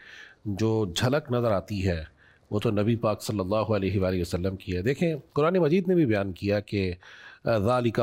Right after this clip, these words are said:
مَثَلُهُمْ فِي التَّوْرَاةِ وَمَثَلُهُمْ فِي الْإِنْجِيلِ"، کہ حضرات صحابہ علیہم الرضوان کا تو ذکر خیر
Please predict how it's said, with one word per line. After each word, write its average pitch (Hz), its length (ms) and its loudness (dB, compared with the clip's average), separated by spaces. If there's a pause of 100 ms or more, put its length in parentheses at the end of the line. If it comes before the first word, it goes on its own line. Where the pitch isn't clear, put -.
مَثَلُهُمْ 123 720 2
فِي 123 100 2
التَّوْرَاةِ 110 680 0
وَمَثَلُهُمْ 101 760 2
فِي 110 80 2
الْإِنْجِيلِ"، 104 600 0 (100)
کہ 135 100 2
حضرات 117 280 2 (100)
صحابہ 135 360 0
علیہم 143 380 2
الرضوان 131 600 0
کا 135 140 0
تو 131 160 0
ذکر 113 380 0
خیر 117 400 2